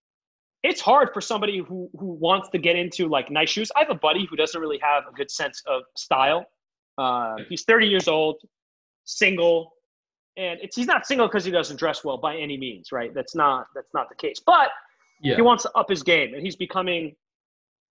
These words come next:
Speaker 1: much more aware of the, of wh-, how he wants to tell his story to the world,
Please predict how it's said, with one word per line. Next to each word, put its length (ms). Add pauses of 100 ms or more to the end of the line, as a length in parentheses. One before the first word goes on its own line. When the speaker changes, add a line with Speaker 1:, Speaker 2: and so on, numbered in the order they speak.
(200)
Speaker 1:
much 260
more 220
aware 600
of 260 (440)
the, 480 (1200)
of 120
wh-, 200
how 180
he 120
wants 400
to 160
tell 200
his 160
story 340
to 100
the 80
world, 260